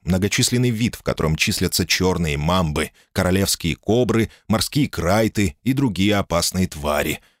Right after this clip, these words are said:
Однако крупная светловолосая женщина не старше тридцати пяти лет с суровым лицом и пронзительными голубыми глазами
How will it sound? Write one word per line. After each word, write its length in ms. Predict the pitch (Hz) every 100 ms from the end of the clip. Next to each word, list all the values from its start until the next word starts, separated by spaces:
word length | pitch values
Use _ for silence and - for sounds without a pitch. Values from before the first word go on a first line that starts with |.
| _ -
Однако 420 | 85 131 165 151
крупная 460 | - 170 156 151
светловолосая 760 | 135 127 117 113 110 120 - 98
женщина 520 | 87 120 139 - 107
не 140 | 104 101
старше 380 | - 107 - 98
тридцати 440 | - 92 95 95
пяти 280 | 85 - 82
лет 300 | 92 127 - -
с 80 | -
суровым 480 | - 117 123 110 107
лицом 420 | 107 - 117 117 -
и 100 | 104
пронзительными 640 | - 104 92 110 95 92
голубыми 420 | 87 90 85 95 82
глазами 640 | 80 80 90 120 127